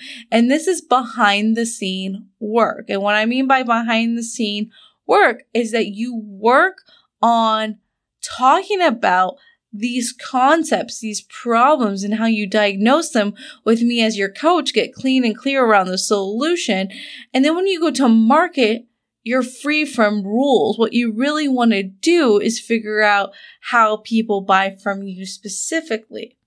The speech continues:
So again, we want to understand how really great content works, right? You want to understand what makes people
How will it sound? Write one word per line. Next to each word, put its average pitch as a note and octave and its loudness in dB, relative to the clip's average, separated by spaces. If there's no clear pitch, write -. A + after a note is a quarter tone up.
So A#3 0
again, A#3+ 0
we B3+ -2
want D4 2
to - 0
understand C4 -2
how B3+ -2
really A#3+ -4
great G#3+ -2
content G#3+ -8
works, D4 0
right? A#3+ 2
You B3 -4
want C4+ 0
to C4 -2
understand A#3 -2
what B3+ 0
makes B3 -4
people F#3+ -10